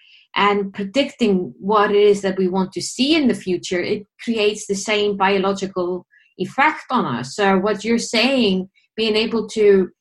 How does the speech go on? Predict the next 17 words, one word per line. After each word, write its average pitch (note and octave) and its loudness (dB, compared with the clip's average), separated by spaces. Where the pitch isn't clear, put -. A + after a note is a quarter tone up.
use A#3+ 0
language G#3+ 0
in A3 -2
a G#3+ 2
way A3 0
that A3 0
it G3+ 0
predicts G#3+ -10
and G#3+ -2
in G3+ -2
the G3 2
way A3 0
that A3 0
it G3 -2
creates G3+ 0
your G3 2
future. A#3 0